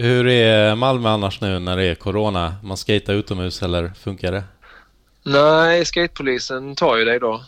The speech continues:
Speaker 1: Ja. Om du gör
Speaker 2: Nej.
Speaker 1: för låga ollies, eller?
Speaker 2: Ja, precis. Nej, men, eh, det har väl skatats både utomhus och inomhus. Vi har följt Folkhälsomyndighetens, eh, riktlinjer. Om man känner sig sjuk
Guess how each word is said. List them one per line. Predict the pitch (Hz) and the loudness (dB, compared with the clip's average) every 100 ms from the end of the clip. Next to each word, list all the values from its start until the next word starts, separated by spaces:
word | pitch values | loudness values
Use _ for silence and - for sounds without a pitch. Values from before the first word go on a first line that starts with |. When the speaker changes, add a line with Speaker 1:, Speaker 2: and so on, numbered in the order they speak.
| - | -6
Speaker 1:
Ja. | 107 117 - - - - _ _ - - - - - | -2 -2 -4 -12 -20 -20 _ _ -2 2 4 2 -4
Om | - 117 | -4 0
du | 107 | 2
gör | 120 | 2
Speaker 2:
Nej. | 110 | 2
Speaker 1:
för | 117 | 2
låga | 113 110 104 | 2 4 4
ollies, | 104 98 92 - | 4 2 0 0
eller? | 95 92 - - - - - - - | 0 0 -2 -4 -6 -6 -8 -8 -2
Speaker 2:
Ja, | 151 139 143 - | 0 0 -2 -4
precis. | 147 - 165 143 - - - - - - - - - | -6 -6 -10 -10 -14 -20 -20 -20 -14 -10 -10 -10 -2
Nej, | 156 180 202 | 2 4 2
men, | 208 202 196 185 180 | 0 -2 -4 -8 -8
eh, | 175 175 170 170 170 160 147 143 | -6 -4 -4 -8 -10 -14 -18 -4
det | 160 | -2
har | 123 123 | -2 -4
väl | 131 | -6
skatats | - 135 - - | -2 -2 -4 -6
både | 170 170 175 | -2 0 0
utomhus | 175 170 165 156 131 127 - | -2 -4 -4 -4 -4 -4 -4
och | 135 127 127 139 | -2 0 0 -2
inomhus. | 156 151 120 127 123 - - - | -2 -4 -4 -8 -6 -6 -6 -8
Vi | 175 151 | -2 2
har | 131 131 | 2 2
följt | - 165 143 - | 4 4 2 -4
Folkhälsomyndighetens, | - 156 147 - 143 - 139 131 127 123 123 135 131 - - 160 | -2 0 0 -2 -4 -4 -4 -2 0 0 -2 -4 -8 -10 -8 -4
eh, | 147 71 147 | 0 0 -2
riktlinjer. | 143 143 - 120 113 113 113 117 123 _ - | -2 -4 -4 -2 0 2 2 2 -6 _ -4
Om | 135 | 0
man | 127 | 2
känner | 123 139 123 | 4 4 2
sig | 117 120 | 0 0
sjuk | - 147 131 - | 0 2 0 -2